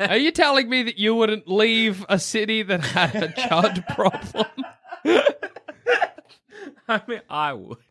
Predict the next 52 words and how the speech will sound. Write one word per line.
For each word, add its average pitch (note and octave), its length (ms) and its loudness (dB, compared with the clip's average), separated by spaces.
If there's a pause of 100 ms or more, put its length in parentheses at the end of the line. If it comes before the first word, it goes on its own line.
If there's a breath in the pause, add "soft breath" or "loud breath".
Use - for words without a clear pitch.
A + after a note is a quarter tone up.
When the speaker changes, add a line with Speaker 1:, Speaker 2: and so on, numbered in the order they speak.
Speaker 1:
I'd C#4 360 4
be D4+ 120 0
terrified C#4+ 1000 2
of F#3+ 240 0
every B3+ 340 2
day G#3+ 300 4
getting A3+ 360 2
up A3 140 0
and F3+ 80 -10
being F3+ 160 -4
like, D3+ 180 -4
"I G3+ 140 -2
might D#4 200 -2
get G3 160 -4
eaten F#3+ 260 -6
by D#3+ 200 -6
big G3+ 340 -8 (120)
turtle, G#3+ 480 -2
man." A#2 260 -10 (420)
<laughs> - 400 -10
That's C4 360 4
so A#3+ 300 6
scary. - 880 0
Speaker 2:
Oh, G#3 80 8
especially A#3 400 0
when G#3 100 -6
Donatello G3+ 640 0
and F#3+ 80 -8
the F#3 80 -4
rest, F#3+ 200 -2
like, F#3 180 -6
they D#3 180 0
wear E3 320 0
that E3 240 2
hat A3 380 -6
and D#3 200 -12
the D3+ 200 -4
overcoat. F#3 580 -6
Speaker 1:
Yeah. B3+ 260 6
Speaker 2:
Ah, A#3 360 8
terrifying. B3 600 4
Speaker 1:
Imagine D#4 320 6
that. D#4 200 2
Imagine C#4 280 2
you're C#4 100 -4
taking C4+ 280 -2
a A3 60 -4
piss C4+ 360 0
in B3 100 -4
an G3+ 120 0
alley, G3+ 360 2
right? C#3+ 380 4